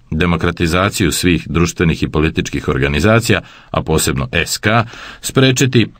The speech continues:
komercijalizaciju kulture i preduzeti reformu školskog sistema. Računa se da su kao rezultat demonstracija neki studentski zahtevi ušli u sastav brzo donetih smjernica daljeg razvoja S K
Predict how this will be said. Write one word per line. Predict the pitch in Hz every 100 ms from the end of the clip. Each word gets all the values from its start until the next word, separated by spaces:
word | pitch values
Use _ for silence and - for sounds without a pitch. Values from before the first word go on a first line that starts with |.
| -
komercijalizaciju | 113 107 98 104 101 95 104 107 104 85
kulture | 82 110 135 151
i | 131
preduzeti | 120 123 120 113 95
reformu | 92 - 104 98
školskog | 85 80 73 78 76
sistema. | 82 - 69 62 69 - _ _ _ _ _ _ _ _ _ _ _ - - - - - - - -
Računa | 117 127 160 175
se | 165 147
da | 127
su | 120
kao | 120 113
rezultat | 110 135 135 131
demonstracija | 101 92 - 123 143 - 120
neki | 131 120
studentski | - 120 131 123 101
zahtevi | 82 101 123 120 98
ušli | 113 - 90
u |
sastav | - 104 117 101
brzo | 82 104 90
donetih | 80 104 95 85 -
smjernica | 92 98 92 82 87
daljeg | 80 92 82
razvoja | 80 85 87 92 73
S |
K | 69